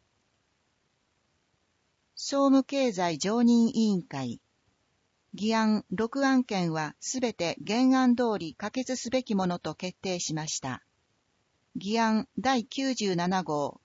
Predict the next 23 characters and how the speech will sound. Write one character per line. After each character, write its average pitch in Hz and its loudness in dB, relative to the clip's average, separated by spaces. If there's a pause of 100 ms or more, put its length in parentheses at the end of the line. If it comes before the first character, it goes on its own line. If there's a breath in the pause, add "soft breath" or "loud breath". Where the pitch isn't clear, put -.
九 269 -2
十 190 -2
八 175 -6
号、 143 -4 (160)
九 269 -2
十 180 -2
九 202 -2
号。 131 -6 (880)
工 277 0
事 190 -4
請 247 -2
負 214 0
変 226 0
更 262 2
契 262 0
約 180 -2
の 151 0
締 202 -6
結 185 -6
に 175 -2
つ - -8
い 131 -6
て。 123 -12